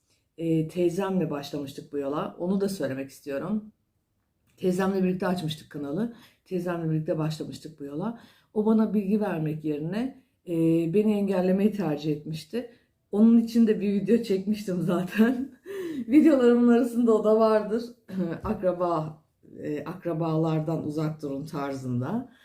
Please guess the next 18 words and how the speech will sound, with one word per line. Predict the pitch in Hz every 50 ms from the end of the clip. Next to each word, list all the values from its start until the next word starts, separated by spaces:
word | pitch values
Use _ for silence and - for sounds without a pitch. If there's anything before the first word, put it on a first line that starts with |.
| _ _ _ _ _ _ _
E, | - 175 180 180 180 185 185
gerçekten | 185 202 240 247 247 240 - 220 - - 214 214 226 226 214
benim | 220 214 226 233
kendi | 226 - 226 202 196 202 202 208 - - -
öz, | 175 180 180 190 202 - - - _ _ _ _ _
e, | 156 156 151 151 151 147 147 147 147 151 151 151 151 147 143 - - _ _ _ _ _ _ _ _ _ _ _ _ _
annemin | - 190 190 202 202 196 196 190 185 -
kız | - - - 214 214 -
kardeşi | - 214 190 151 151 151 147 147 151 156 - - 233 269 311 - - _ _ _ _ _ _ _ _ _ 202
bana | 214 220 226 214 185
bilgi | 220 214 175 170 196 180
vermek | 175 160 151 143 147 143 135 - -
yerine, | 175 180 170 165 175 175 185 226 254 233 - - - _ _ _ _ _ _ _ _ _ _ _ _ _ _ _ _ _ _ - 165
e, | 165 160 160 156 156 156
kendisi | 156 - 214 214 208 202 190 190 190 202 -
tek | - 240 233 233 -
başına | 165 160 - - 160 156
yükselip | 151 156 156 156 - - 180 180 226 240 - -